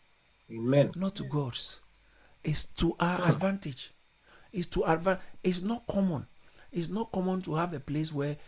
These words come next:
Speaker 2: it looks like almost every evening you can, and you, you can trust that there is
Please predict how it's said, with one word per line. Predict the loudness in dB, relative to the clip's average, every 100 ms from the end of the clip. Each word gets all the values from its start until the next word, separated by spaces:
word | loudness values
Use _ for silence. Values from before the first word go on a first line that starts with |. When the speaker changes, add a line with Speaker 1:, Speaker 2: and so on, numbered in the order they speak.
| -16 -14 -10 -6
Speaker 2:
it | -4
looks | -2 -2 -2
like | -6 -6 -8 2
almost | 4 4 2 0
every | 0 0
evening | -2 -4 -4 -6 -8 -16 -10
you | -8
can, | -4 -6 -6 -14 -20 -20 -20 -2
and | -2 -2 -8 -8
you, | -2 0
you | 0 -2
can | 0 -2
trust | -2 -4 -2 -2 -6 -14 -10
that | -2 -2 -4 -12
there | -4 -2
is | -4